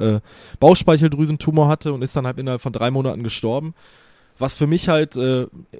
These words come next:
jetzt mit acht Jahren Abstand, ähm, äh, eine wahnsinnig schwierige Zeit war, also wo ich auch ungerne wirklich drüber rede, weil es, äh, weil es mir jetzt halt, äh, rückblickend,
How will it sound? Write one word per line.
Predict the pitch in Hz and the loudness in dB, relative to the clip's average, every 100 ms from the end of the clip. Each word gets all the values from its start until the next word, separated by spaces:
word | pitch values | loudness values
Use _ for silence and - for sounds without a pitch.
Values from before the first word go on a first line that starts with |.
| - _ _ | -20 _ _
jetzt | 123 156 185 - - - - | -2 0 0 -10 -16 -16 -4
mit | 143 - - _ | -4 -4 -20 _
acht | 160 95 - - | -2 -2 -6 -4
Jahren | 147 156 156 - | -2 -2 -6 -8
Abstand, | 151 - - 165 165 175 _ _ _ _ _ _ _ _ _ - | -10 -10 -8 -6 -6 -10 _ _ _ _ _ _ _ _ _ -4
ähm, | 127 120 120 120 _ _ _ _ _ _ _ - | -2 -2 -6 -12 _ _ _ _ _ _ _ -6
äh, | 110 110 - - | -6 -6 -10 -14
eine | 120 113 | -8 0
wahnsinnig | 147 165 160 160 - | 2 2 0 -2 -2
schwierige | 147 143 135 - | -2 -2 -4 -4
Zeit | 127 120 135 | -4 -2 -2
war, | 156 160 - | -4 -6 -2
also | 131 120 120 - - | 0 2 0 -2 -4
wo | 123 139 | 2 2
ich | - | 2
auch | 131 - | -6 2
ungerne | 175 190 170 160 151 | 2 4 2 2 0
wirklich | 143 135 - | -2 -6 -10
drüber | 131 127 117 | -6 -6 -4
rede, | 139 147 117 - _ | -4 -6 -8 -20 _
weil | 117 127 131 | -4 -2 -2
es, | 107 - - | -4 -10 -10
äh, | 117 113 110 _ - _ _ _ | -6 -6 -8 _ -20 _ _ _
weil | 123 139 | 2 2
es | 156 | 2
mir | 135 | 2
jetzt | 160 - 185 | 2 2 2
halt, | 170 170 - | 2 0 -4
äh, | 139 139 135 135 - - _ 120 | 0 2 2 -2 -8 -20 _ 4
rückblickend, | 151 - 170 165 156 | 4 4 0 -2 -2